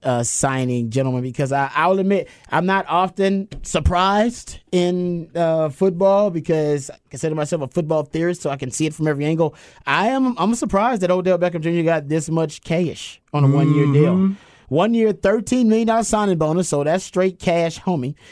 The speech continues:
Speaker 1: right up front. It's like thirteen point eight or something like that. So they, and then they basically, it's kind of that cash over cap thing that, uh, Patrick talks about. They gave him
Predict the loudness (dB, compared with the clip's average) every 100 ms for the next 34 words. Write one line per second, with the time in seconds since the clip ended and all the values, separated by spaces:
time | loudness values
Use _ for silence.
0 | -8 0 2 0 -2 -2 -2 -4 -10 -12
1 | -2 0 0 0 0 0 -2 0 0 0
2 | 0 -2 -2 -2 -2 -2 -4 -6 -4 -4
3 | -4 -6 -6 -6 -10 -18 -20 -4 0 0
4 | -2 -2 -2 0 0 2 0 -2 -2 0
5 | 2 2 0 -6 -4 -2 -2 -4 -4 -4
6 | -2 -4 -4 -2 -2 -2 -2 -2 -4 -2
7 | -4 -2 -2 -2 -4 -4 -4 -2 -2 0
8 | 0 -2